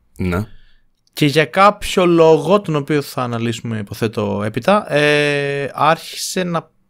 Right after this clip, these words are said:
Speaker 2: προσπαθεί μάλλον να κάνει triggered τον Τζίμκο, ε, στην αρχή ρίχνοντάς του κατά κάποιον τρόπο ένα μικρό χαστούκι.
Speaker 1: Όχι,
Speaker 2: Εκεί
Speaker 1: όχι
Speaker 2: ο
Speaker 1: χαστούκι, ε, ένα,
Speaker 2: Όχι,
Speaker 1: ένα μικρό
Speaker 2: διόρθωσέ με, ναι.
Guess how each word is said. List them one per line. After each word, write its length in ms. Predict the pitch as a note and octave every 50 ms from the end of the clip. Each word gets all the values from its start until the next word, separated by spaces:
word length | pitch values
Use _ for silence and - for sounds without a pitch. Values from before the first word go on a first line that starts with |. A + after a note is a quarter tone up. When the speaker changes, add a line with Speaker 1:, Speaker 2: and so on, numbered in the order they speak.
| _
Speaker 2:
προσπαθεί 800 | _ C#3 C#3+ - - - - _ D3 C3 A#2+ - - - - A#3
μάλλον 440 | G#3+ G3+ G3 G3 G3 F#3 D#3 D3+ D#3+
να 120 | D#3 D3+ D3
κάνει 280 | - E3+ F3 F3 F3 E3+ -
triggered 500 | D#3+ D#3 E3+ F3 C#3+ C3 B2 A#2+ B2 C3 - - _ - - - _ _
τον 200 | _ - A#2+ B2
Τζίμκο, 580 | A#2 A2+ C3+ D3 D3 C3 - - A#2+ B2 - - -
ε, 240 | C3+ C3+ C3+ C3
στην 180 | A#2+ - - C#3+
αρχή 540 | C#3 C3+ A#2 - - E3 E3+ F3 F3 - _ _ _ - - - - - _ _ _ _ _ _ _
ρίχνοντάς 760 | A#2 B2 C#3 C#3 E3 E3 D#3 C#3 C3+ C3 C#3 C#3+ D3+ C#3 -
του 80 | - -
κατά 200 | - - B2 B2+
κάποιον 240 | B2 C3+ B2+ C#3+ C3
τρόπο 220 | C3+ C3 B2 C3+
ένα 100 | C3+ C3+
μικρό 240 | C3 B2 A2+ C3 C3
χαστούκι. 880 | - - - - - - - C#3 D3 E3+ F3 - - D4+ D4+ D#4+ D4+ - _ _ _ _ _ _ _ - - -
Speaker 1:
Όχι, 100 | - C3+
Speaker 2:
Εκεί 120 | C#3 - -
Speaker 1:
όχι 100 | F#3 F#3
Speaker 2:
ο 80 | F3+
Speaker 1:
χαστούκι, 600 | E3+ D#3+ C#3+ C#3 B2+ G#2 E2 - - D#2+ F2+ - -
ε, 160 | - F#2+ G2
ένα, 240 | F#2 - - C3 C3
Speaker 2:
Όχι, 120 | - - A#2
Speaker 1:
ένα 120 | A#2+ C3
μικρό 200 | C3+ C3 B2 B2+
Speaker 2:
διόρθωσέ 320 | C3 C#3 C3 A#2+ - B2+
με, 80 | B2 B2+
ναι. 240 | A#2+ B2 C3+ D#3+ E3+